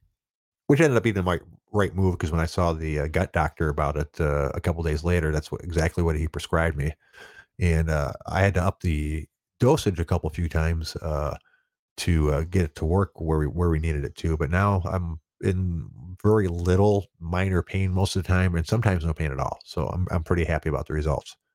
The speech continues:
I can handle a little discomfort. That's not the end of the world. Uh, but I'm sure as fuck not gonna try a piece of pizza. <laughs> It's just not worth it. You know, I'm trying to eat clean for the most part anyways. You know,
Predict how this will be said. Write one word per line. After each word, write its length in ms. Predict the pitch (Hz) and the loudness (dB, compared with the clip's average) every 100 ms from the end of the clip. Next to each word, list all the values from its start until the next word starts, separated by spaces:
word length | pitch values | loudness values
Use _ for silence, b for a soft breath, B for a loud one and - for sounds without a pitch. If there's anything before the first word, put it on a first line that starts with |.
| _ - | _ -6
I 100 | 87 | -4
can 120 | 90 | 0
handle 300 | 82 76 76 | 2 2 0
a 40 | 71 | -2
little 180 | 76 71 | -2 -4
discomfort. 560 | 73 - 67 - 64 | -6 -6 -6 -6 -6
That's 260 | - - - | -6 -10 -6
not 140 | 71 | -6
the 100 | - | -4
end 80 | 78 | -8
of 60 | - | -8
the 60 | - | -6
world. 220 | - - _ _ _ _ _ _ - | -6 -8 _ _ _ _ _ _ -8
Uh, 220 | 69 73 | -4 -2
but 200 | 85 104 | 2 4
I'm 300 | 107 95 85 | 4 0 -6
sure 360 | - - 123 117 | -12 -4 2 2
as 100 | 85 | 2
fuck 280 | - 92 - | 0 -2 0
not 140 | 80 | -2
gonna 120 | 85 82 | 0 2
try 180 | 90 | 4
a 60 | 87 | 4
piece 200 | 95 - | 2 2
of 80 | 90 | 2
pizza. 400 | 123 - 107 - | 2 4 2 0
<laughs> 60 | - _ _ _ _ - 107 143 | -8 _ _ _ _ -8 -2 2
It's 120 | 160 | 4
just 160 | 135 - | 4 2
not 140 | 90 | 0
worth 240 | 78 87 - | 2 0 0
it. 140 | 69 _ B B | -8 _ B B
You 80 | 92 | 4
know, 100 | 87 | 4
I'm 160 | 82 87 | 2 0
trying 260 | 101 98 | 0 0
to 60 | 87 | -2
eat 100 | 87 | -6
clean 280 | - 82 76 | -4 -4 -2
for 100 | 80 | 0
the 60 | |
most 200 | 78 80 | 0 0
part 160 | 78 73 | -2 -2
anyways. 420 | 82 73 71 82 | -2 -2 -2 -4
You 80 | 80 | -4
know, 160 | 76 | -4